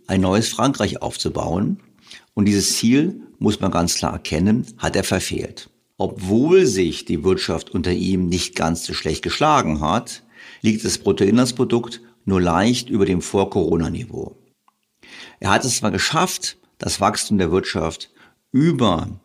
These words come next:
die Wachstumsrate unter Sarkozy und Hollande zu bringen, aber selbst mit sieben Prozent Arbeitslosigkeit ist Frankreich natürlich immer noch nicht wirklich ein Erfolgsmodell in der Europäischen Union. Die sieben Prozent übrigens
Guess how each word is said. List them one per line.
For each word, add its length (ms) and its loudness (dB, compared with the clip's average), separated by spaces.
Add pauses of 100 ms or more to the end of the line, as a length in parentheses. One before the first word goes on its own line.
die 100 -4
Wachstumsrate 800 -2
unter 400 -4
Sarkozy 680 0
und 180 -2
Hollande 420 2
zu 100 -4
bringen, 680 -6 (120)
aber 580 0 (600)
selbst 260 0
mit 100 0
sieben 220 2
Prozent 380 -2
Arbeitslosigkeit 960 -2 (280)
ist 180 -2
Frankreich 400 0
natürlich 480 -2
immer 220 0
noch 200 -2
nicht 440 -6 (180)
wirklich 500 0
ein 120 -2
Erfolgsmodell 800 -2
in 140 -6
der 260 -2 (160)
Europäischen 600 -2
Union. 480 -10 (1120)
Die 80 -2
sieben 180 2
Prozent 400 2
übrigens 640 0